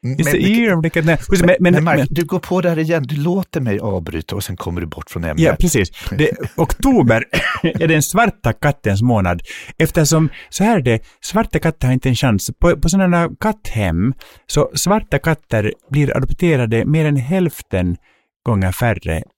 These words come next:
Speaker 2: än, än andra färgskatter. För folk vill inte ha svarta katter.
Speaker 1: Kattrasism.
Speaker 2: Det är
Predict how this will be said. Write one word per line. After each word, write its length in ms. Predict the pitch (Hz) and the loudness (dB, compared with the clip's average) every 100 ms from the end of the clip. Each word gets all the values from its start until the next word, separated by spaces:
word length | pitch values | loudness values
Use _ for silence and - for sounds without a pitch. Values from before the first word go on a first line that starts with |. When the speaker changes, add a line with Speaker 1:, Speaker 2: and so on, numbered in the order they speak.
| - | -6
Speaker 2:
än, 280 | 107 92 92 | -2 0 0
än 360 | - 101 98 101 - | -2 0 0 -2 -2
andra 240 | 120 92 | -2 -2
färgskatter. 600 | - 82 - - - - | -4 -6 -6 -10 -8 -6
För 120 | 139 | -4
folk 240 | - 185 - | -2 -4 0
vill 80 | |
inte 160 | 151 - | -2 0
ha 240 | 214 139 | 0 0
svarta 260 | 85 - - | -2 -8 -8
katter. 240 | - 92 80 | -4 -4 -4
Speaker 1:
Kattrasism. 600 | - 98 - - - - | -4 -4 -2 -6 -6 -4
Speaker 2:
Det 340 | 190 208 175 | 0 2 4
är 80 | 180 | 2